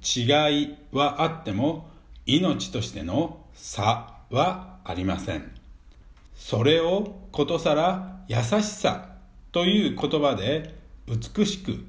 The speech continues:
飾る必要はありません。そうした行為は、力のある者が力の弱い者に対して差を強調し、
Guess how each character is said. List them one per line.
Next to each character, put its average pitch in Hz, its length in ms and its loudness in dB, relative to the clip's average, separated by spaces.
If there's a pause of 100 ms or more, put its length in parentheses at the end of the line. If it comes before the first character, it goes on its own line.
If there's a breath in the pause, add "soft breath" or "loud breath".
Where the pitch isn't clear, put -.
(160)
飾 120 400 2
る 175 160 0
必 175 280 -6
要 151 200 2
は 196 340 0
あ - 60 -4
り 90 100 -2
ま 90 140 -4
せ 90 140 -4
ん。 - 140 -10 (640 soft breath)
そ 277 220 2
う 262 40 2
し 269 60 -4
た 240 140 2
行 226 220 4
為 143 80 4
は、 117 440 -2 (240)
力 185 520 4
の 170 280 -2
あ 143 140 6
る 156 160 2
者 117 340 2
が 95 320 -4 (220)
力 117 460 2
の 110 160 2
弱 107 360 6
い 170 100 2
者 175 300 0
に 180 200 0
対 180 280 2
し - 120 -8
て 156 340 0
差 135 400 0
を 190 340 2
強 190 320 2
調 175 240 0
し、 135 380 -4